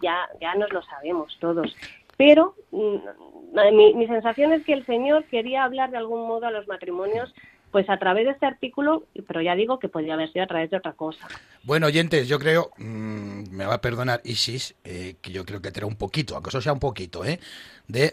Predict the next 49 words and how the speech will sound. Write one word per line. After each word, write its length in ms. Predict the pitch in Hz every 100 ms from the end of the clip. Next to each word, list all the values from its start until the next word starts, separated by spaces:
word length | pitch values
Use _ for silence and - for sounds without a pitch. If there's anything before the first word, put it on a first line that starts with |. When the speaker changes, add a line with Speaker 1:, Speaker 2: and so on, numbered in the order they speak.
| -
Speaker 2:
falsa 320 | - 104 110
modestia, 440 | 101 95 - 90 82
porque, 400 | 92 87 92 -
por, 280 | 95 98 -
porque, 480 | 95 90 95 92 -
mm, 280 | 98 98 98 143 -
a, 140 | 113 - - -
a 160 | 120 123
todos 280 | 151 170
nos 140 | 156 147
ha 80 | 170
parecido 560 | 170 151 185 190 - -
espectacular 800 | 143 - 127 120 104 135 160 147
y, 220 | 120 113
bueno, 260 | 110 135 101
lo 140 | 98
que 80 | 92
vemos 240 | 104 117 131
es 100 | 104
la 80 |
mano 340 | 110 120 92 80
del 180 | 82 82
Espíritu 380 | - 107 104 101
Santo 480 | 147 147 175 294 - _ _ _
a 100 | 80
través 380 | 78 87 92 92
de, 100 | 98
Speaker 1:
Eso. 240 | 156 90 147
Speaker 2:
eh, 120 | 90 -
pues 180 | 90 87
de 80 |
tu 100 | 95
mano 360 | 139 180 214 - - - - -
y, 260 | 120 120 120
oye, 220 | 156 156
¿por 160 | 120
qué 100 | 117
no? 220 | 135 185 -
De 160 | 110
San 140 | - 117
Juan 160 | 117
Pablo 200 | 131 135 147
segundo, 440 | 139 151 170 135
que 100 | 107
ha 20 |
hablado 200 | 131 135
mucho 540 | 131 139 165 180 170 170
del 140 | 143
matrimonio. 560 | 143 131 147 160 123